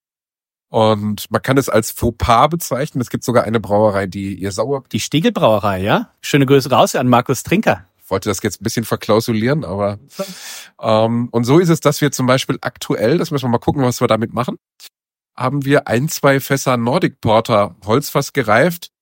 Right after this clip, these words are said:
Speaker 1: wo Brett drin ist, also Brettanomyces. Ähm, das kann,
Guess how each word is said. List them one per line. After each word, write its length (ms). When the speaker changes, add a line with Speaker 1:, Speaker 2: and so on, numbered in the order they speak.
Speaker 1:
wo 600
Brett 520
drin 260
ist, 300
also 220
Brettanomyces. 1040
Ähm, 240
das 200
kann, 380